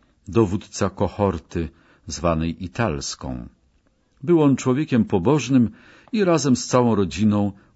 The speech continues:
oddawał cześć Bogu. Hojnie wspierał ubogich Żydów i nieustannie się modlił. Pewnego dnia około godziny trzeciej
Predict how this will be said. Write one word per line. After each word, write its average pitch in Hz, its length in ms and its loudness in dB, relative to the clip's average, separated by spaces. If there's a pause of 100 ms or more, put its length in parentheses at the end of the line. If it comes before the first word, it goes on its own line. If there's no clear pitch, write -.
oddawał 92 520 0
cześć 92 440 -4
Bogu. 80 520 -4 (1500)
Hojnie 113 420 2
wspierał 101 580 2
ubogich 90 440 -2
Żydów 104 540 -4 (420)
i 85 100 -2
nieustannie 127 640 0
się - 160 -6
modlił. 65 640 -6 (1300)
Pewnego 107 420 0
dnia 107 260 -2
około 101 380 -2
godziny 101 380 -2
trzeciej 87 720 -8